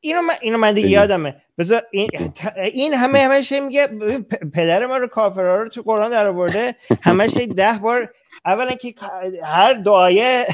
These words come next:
Speaker 1: <laughs> هر، تو هر دعایه سه بار تذکر داده. الان من دارم مبالغه می‌کنم. تذکر می‌ده که شما اگه کافرین پدرتون رو من در میارم، شما کافر نباشین، به خدا اعتقاد داشته باشین.
Speaker 2: نه، نه،
Speaker 1: کلی
Speaker 2: نه، نه،
Speaker 1: می‌پرسه
Speaker 2: نه.
Speaker 1: مگه،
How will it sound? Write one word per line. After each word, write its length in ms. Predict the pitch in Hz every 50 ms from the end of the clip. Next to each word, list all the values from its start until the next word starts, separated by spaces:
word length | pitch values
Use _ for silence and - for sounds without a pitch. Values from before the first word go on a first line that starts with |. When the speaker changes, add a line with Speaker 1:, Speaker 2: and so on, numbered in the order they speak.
| - 247 240 196 151
Speaker 1:
<laughs> 340 | 190 - - - _ _ _
هر، 180 | - 196 233 - 196 -
تو 80 | - 196
هر 180 | 190 226 277
دعایه 420 | 240 220 233 214 202 202 208 254 269
سه 180 | 269 - 269
بار 140 | 262 285 277
تذکر 520 | 277 240 220 202 214 202 196 - - -
داده. 440 | 277 247 214 - - - 247 196 170
الان 120 | 165 156 160
من 120 | 170 175
دارم 240 | 170 165 165 170 160
مبالغه 320 | 147 143 147 143 135 151
می‌کنم. 240 | 165 - 147 143 139 - _ _ _ _ _
تذکر 520 | - 190 196 185 202 196 - - 220 240 240
می‌ده 140 | 233 233 233
که 140 | - 247
شما 200 | 208 - 202 220
اگه 120 | 240 254 226
کافرین 540 | - - 202 196 185 185 - 185 208 247 233
پدرتون 500 | - 208 196 190 208 233 247 - 254 254
رو 60 | 240
من 120 | 240 233
در 180 | 226 233 247 254
میارم، 280 | 262 247 233 208 175
شما 180 | 156 - 190 214
کافر 460 | - - 208 190 180 - 196 208 226
نباشین، 280 | 233 240 233 - 220 196
به 60 | 185
خدا 240 | - - 180 190 208
اعتقاد 400 | 214 208 196 175 180 196 196 -
داشته 260 | 202 185 - - 196
باشین. 280 | 202 196 - 208 190 -
Speaker 2:
نه، 180 | 101 107 113
نه، 180 | 120 127 131 127
Speaker 1:
کلی 160 | - - -
Speaker 2:
نه، 80 | 98 101
نه، 0 |
Speaker 1:
می‌پرسه 300 | 104 - - - 302 277
Speaker 2:
نه. 80 | 277
Speaker 1:
مگه، 120 | 262 240